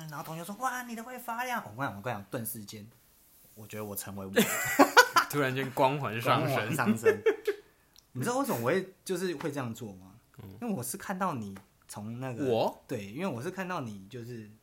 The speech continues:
Speaker 1: 从家里面带来乐高，然后大家都聚-，聚集在你旁边。
Speaker 2: 哦，我想说，我以为我带了什么，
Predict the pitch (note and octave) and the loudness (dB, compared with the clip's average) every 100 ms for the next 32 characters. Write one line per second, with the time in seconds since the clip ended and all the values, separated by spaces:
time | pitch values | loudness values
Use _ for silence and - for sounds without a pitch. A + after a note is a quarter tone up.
0 | _ - G#2+ A2 B2+ A#2+ G#2 G#2+ A2+ G#2 | _ -12 -10 -8 -6 -6 -8 -10 -8 -8
1 | F#2+ G#2 G2 - F#2 - G2+ A#2 B2+ A#2 | -10 -14 -14 -18 -20 -14 -6 -6 -4 -4
2 | A2+ D3 - G2+ - A#2+ G2+ G2 G#2+ F#2 | -6 -10 -12 -14 -10 -10 -10 -12 -12 -14
3 | - G2 - G#2+ F#2+ G2+ A2 G2+ G#2+ - | -18 -20 -14 -10 -8 -10 -12 -12 -14 -14
4 | G2+ G2+ G2+ F#2+ - G2+ F#2 - E2+ | -12 -8 -8 -8 -6 -6 -8 -12 -14